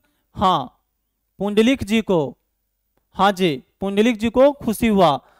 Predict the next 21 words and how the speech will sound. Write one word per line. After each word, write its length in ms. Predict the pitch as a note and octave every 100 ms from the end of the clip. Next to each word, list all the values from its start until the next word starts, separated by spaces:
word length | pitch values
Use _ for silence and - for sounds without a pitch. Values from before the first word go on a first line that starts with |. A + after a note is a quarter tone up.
| _ _ -
अगला 260 | F#3 A3+
क्वेश्चन 320 | A#3+ A#3+ B3+
देखिएगा 440 | A#3 A3+ B3+ A#3+ A#3+
बाबू, 340 | A3+ A3+ C#4 D#4 _
क्वेश्चन 300 | G3+ - B3
नंबर 260 | A#3+ A#3 A#3
नाइन, 440 | A3 G#3+ G3+ D3 B2 _ _ _ _ F#3+
क्वेश्चन 320 | F#3 - A#3
नंबर 240 | A3+ A#3
नाइन 280 | A3 A3 A#3+
अब 140 | B3
हम 160 | A3+ A3+
लोग 260 | B3 B3 -
कवर 280 | G#3 A3
करेंगे। 460 | A3+ A3+ A3+ A#3+ D4
क्वेश्चन 960 | E4+ _ _ _ _ _ G3 - - A#3
नंबर 440 | A3 G#3+ A3 C4
नाइन 360 | A3+ F#3+ G3 A#3
कवर 340 | A3 F#3+ G#3+
करेंगे 340 | A3 G#3+ G#3+ A3
my 180 | G#3+